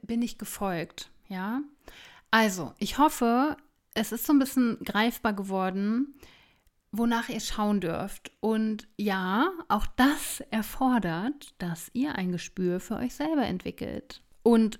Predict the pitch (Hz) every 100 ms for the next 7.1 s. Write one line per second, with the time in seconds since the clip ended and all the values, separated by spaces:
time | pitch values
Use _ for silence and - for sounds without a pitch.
0 | _ - 214 - 226 269 320 - - 233
1 | 233 254 269 277 294 294 - _ _ -
2 | 208 226 - - - 226 226 - - 294
3 | 330 285 269 269 - 220 233 269 233 220
4 | 254 240 220 208 214 208 214 - 294 302
5 | 294 294 - 254 247 240 220 214 208 214
6 | 262 262 185 185 220 - - 240 - -